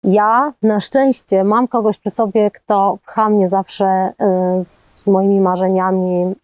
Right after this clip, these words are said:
do przodu, namawia mnie, żebym je spełniała i tak było też tym razem. Gdyby nie to, że w pewnym momencie przy tym całym przeglądaniu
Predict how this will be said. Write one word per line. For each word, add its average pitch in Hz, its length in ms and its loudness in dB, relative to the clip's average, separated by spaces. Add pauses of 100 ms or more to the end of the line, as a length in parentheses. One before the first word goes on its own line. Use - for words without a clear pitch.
(140)
do 226 260 0
przodu, 180 680 0 (180)
namawia 214 500 2
mnie, 190 240 0
żebym 185 300 -2
je 180 260 0
spełniała 190 840 0
i 233 80 -2
tak 226 200 0
było 208 280 0
też - 320 -2
tym 220 240 0
razem. 180 480 -2 (100)
Gdyby 240 420 2
nie 254 200 2
to, 208 220 -2
że 208 240 -2 (440)
w - 40 -20
pewnym 254 380 0
momencie 220 420 -2
przy - 160 -6
tym 190 160 0
całym 226 320 0
przeglądaniu 202 840 0